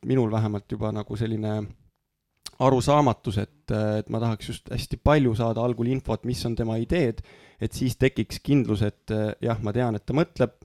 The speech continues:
kõikide nende asjade peale, ma saan teda usaldada, ma ei pea ise kaasa mõtlema, et kas see harjutus, kas see taktikaline käik on meile kõige otstarbekam, kõige mõistlikum, vaid ma usaldan teda ja ma teen neid asju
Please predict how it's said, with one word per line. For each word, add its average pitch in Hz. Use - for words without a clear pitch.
kõikide 120
nende 117
asjade 113
peale, 110
ma 110
saan 113
teda 104
usaldada, 120
ma 110
ei 113
pea 131
ise 127
kaasa 127
mõtlema, 110
et -
kas -
see 123
harjutus, 127
kas -
see 117
taktikaline 113
käik 120
on 131
meile 120
kõige 120
otstarbekam, 113
kõige 110
mõistlikum, 117
vaid 110
ma 110
usaldan 117
teda 113
ja 113
ma 113
teen 120
neid 107
asju 110